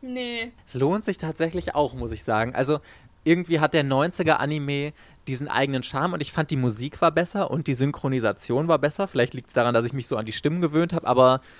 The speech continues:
Speaker 2: so allgemein ist Crystal wirklich großartig, alleine dadurch, dass es nicht so viele Filler-Episoden gibt, die Handlung sehr straff vorangetrieben wird und so, die Animationen sind logischerweise viel besser.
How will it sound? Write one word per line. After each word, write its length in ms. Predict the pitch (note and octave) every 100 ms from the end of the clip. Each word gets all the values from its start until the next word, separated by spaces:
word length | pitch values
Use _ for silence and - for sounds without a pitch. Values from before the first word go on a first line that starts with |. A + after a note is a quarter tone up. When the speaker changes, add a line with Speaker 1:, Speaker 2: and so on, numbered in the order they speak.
| -
Speaker 2:
so 200 | - C3+
allgemein 720 | - B2 B2 A2 A2 C3+ F3+ - -
ist 320 | D3+ - - - _ _ -
Crystal 640 | - E3+ - F3 D#3+ E3
wirklich 420 | C3+ C#3 - D3 -
großartig, 800 | - D3+ G#3+ - A2+ - -
alleine 300 | A#2 B2 D3
dadurch, 240 | C3 C#3 C#3
dass 140 | C3
es 100 | C#3
nicht 140 | - D3+
so 80 | C3+
viele 240 | - B2+
Filler-Episoden 880 | - - G#3+ E3+ A2 C3 A2 A#2 A#2
gibt, 240 | A#2+ D3
die 100 | C#3
Handlung 420 | B2+ D#3 F3 D#3 C#3+
sehr 260 | C3 D3
straff 400 | - - - D3+
vorangetrieben 840 | - - C3+ D#3 D#3+ - - D#3+ D3
wird 120 | D#3
und 120 | D3
so, 120 | C#3+ D3+
die 120 | C3+
Animationen 580 | B2+ B2 A2 - C#3+ C3+
sind 140 | A2+
logischerweise 600 | A2+ C3+ C#3+ B2+ A#2 B2
viel 160 | C3 C#3+
besser. 320 | B2+ C3 C#3